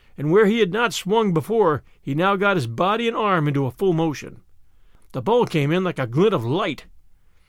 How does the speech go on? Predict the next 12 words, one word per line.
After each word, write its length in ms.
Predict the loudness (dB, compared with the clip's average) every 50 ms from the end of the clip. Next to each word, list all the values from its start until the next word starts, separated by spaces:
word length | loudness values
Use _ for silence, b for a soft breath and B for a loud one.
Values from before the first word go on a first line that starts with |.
| b b b
Schultz 380 | -4 -2 0 0 0 -2 -4
looked 160 | -4 -4 -2
surprised. 680 | -4 -6 -4 -2 -2 0 0 -2 -4 -6 -8 -14 -18 -20 -20 -20 -20 _ _ _ _ _ _ -2
The 100 | 0 0
umpire 380 | 2 2 2 2 2 2 0 0
called, 420 | -2 -2 0 0 -2 -4 -6 -10 -18 -20 -20 -20 -20 -20 -20 _ _
"Strike!" 1300 | -2 4 6 6 8 8 8 6 6 6 6 6 4 4 4 4 2 2 0 -2 -6 -14 -16 -20 -20 -20 -20 -20 -20 _ -20 -20 -20 -20 -20 -20 -20 -20 -20 -20 -20 _ -20 _ _ _ -20 _ _ -20 -18
"Wow!" 760 | -16 -12 -6 -2 0 2 2 0 0 -4 -6 -14 -16 -20 -20 -20 -20 -20 -20 -20 -20 -10 -2
yelled 220 | 0 2 2 2 2
the 60 | 0
Buffalo 380 | -2 -2 -2 -2 -2 -2 -2 -4
coacher. 520 | -4 -4 -6 -6 -6 -8 -14 -16 -18 _